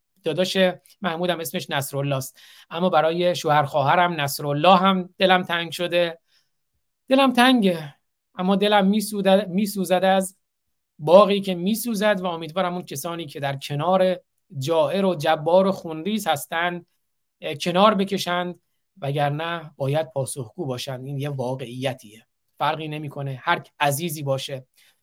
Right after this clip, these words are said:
مسلمانان عزیزان ما هستند، ما اسلام ستیزیم. اعراب عزیزان ما هستند، ما اسلام ستیزیم. ما نه نژاد پرستیم و نه نژاد ستیز. بریم قرآن رو پاره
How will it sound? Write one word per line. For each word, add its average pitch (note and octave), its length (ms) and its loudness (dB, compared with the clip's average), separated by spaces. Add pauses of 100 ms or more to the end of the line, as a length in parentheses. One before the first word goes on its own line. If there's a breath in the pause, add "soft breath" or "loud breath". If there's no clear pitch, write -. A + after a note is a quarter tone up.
(1040)
مسلمانان F3+ 540 2
عزیزان E3 460 -2
ما F3+ 140 0
هستند، D#3 280 -4
ما D3 120 -8
اسلام C#3 340 -10
ستیزیم. C3+ 580 -10
اعراب C#3+ 360 -4
عزیزان C3+ 420 -6
ما E3 140 -6
هستند، C#3+ 360 -8
ما C3+ 120 -8
اسلام C3 340 -10
ستیزیم. D3+ 600 -10
ما C#3+ 120 -4
نه C#3+ 120 -4
نژاد B2+ 360 -8
پرستیم C#3 760 -2
و C3 180 -2
نه C3+ 260 -4
نژاد B2 360 -4
ستیز. E3 580 -4
بریم F#3+ 300 2
قرآن D3 640 -2
رو D3 480 -4
پاره B2 680 -6